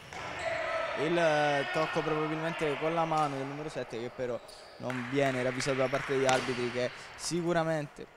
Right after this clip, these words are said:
avranno visto meglio di noi. Pallone torna tra i piedi dei giocatori della Sicilia. Diciannove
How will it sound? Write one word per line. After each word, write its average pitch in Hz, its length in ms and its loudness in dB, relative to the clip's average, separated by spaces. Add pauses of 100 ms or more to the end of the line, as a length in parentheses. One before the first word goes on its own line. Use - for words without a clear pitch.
(120)
avranno 127 800 0
visto 127 420 -4
meglio 127 340 -2
di 127 160 -4
noi. 123 260 -4 (600)
Pallone 110 480 -6
torna 123 320 -2
tra 127 80 -4
i 127 60 -4
piedi 135 160 0
dei 135 80 0
giocatori 139 320 2
della 139 180 4
Sicilia. 139 580 2 (4000)
Diciannove 147 840 -2